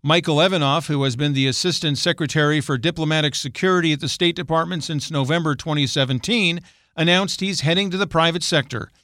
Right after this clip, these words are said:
In an email to staff, which Federal News Network obtained, Evanoff said he has accepted a new position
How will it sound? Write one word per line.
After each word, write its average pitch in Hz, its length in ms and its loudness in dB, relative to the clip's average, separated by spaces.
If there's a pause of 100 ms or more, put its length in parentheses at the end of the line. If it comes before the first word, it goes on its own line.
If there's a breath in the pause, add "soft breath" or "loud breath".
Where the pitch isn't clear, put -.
(160)
In 139 140 4
an 135 80 4
email 139 400 4
to 120 140 -4
staff, 160 460 2
which 135 240 -2
Federal 143 380 2
News 131 320 2
Network 135 400 0
obtained, 180 540 0 (280 soft breath)
Evanoff 180 440 4
said 175 300 4
he 160 160 2
has 147 140 2
accepted 156 480 0
a 147 120 2
new 185 240 0
position 170 600 0